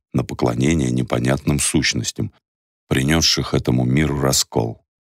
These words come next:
Город являлся центром лесного удела Родии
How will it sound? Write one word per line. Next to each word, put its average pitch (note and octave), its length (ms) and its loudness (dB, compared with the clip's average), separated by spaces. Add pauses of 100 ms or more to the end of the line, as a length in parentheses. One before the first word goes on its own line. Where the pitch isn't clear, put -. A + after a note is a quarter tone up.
(280)
Город F2 380 2
являлся E2 560 2
центром D2+ 520 0
лесного C#2 440 2
удела C2+ 440 0
Родии B1 460 -2